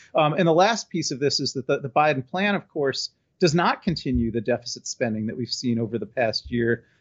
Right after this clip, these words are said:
beginning with the Trump stimuluses. It is more paid for by, by, not fully paid for, but,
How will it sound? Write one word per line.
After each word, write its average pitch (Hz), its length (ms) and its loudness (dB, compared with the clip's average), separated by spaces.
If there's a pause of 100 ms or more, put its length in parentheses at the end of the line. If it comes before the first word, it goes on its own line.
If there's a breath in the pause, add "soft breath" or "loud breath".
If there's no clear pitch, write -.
beginning 127 320 2
with 113 120 0
the 127 40 -4
Trump 113 300 -2
stimuluses. 117 720 -2 (280 soft breath)
It 165 140 6
is 139 180 4
more 156 320 6
paid 175 400 2
for 147 160 2
by, 131 240 2
by, 139 300 -4
not 202 260 0
fully 254 220 0
paid 113 340 -4
for, 131 160 -2
but, 143 220 -2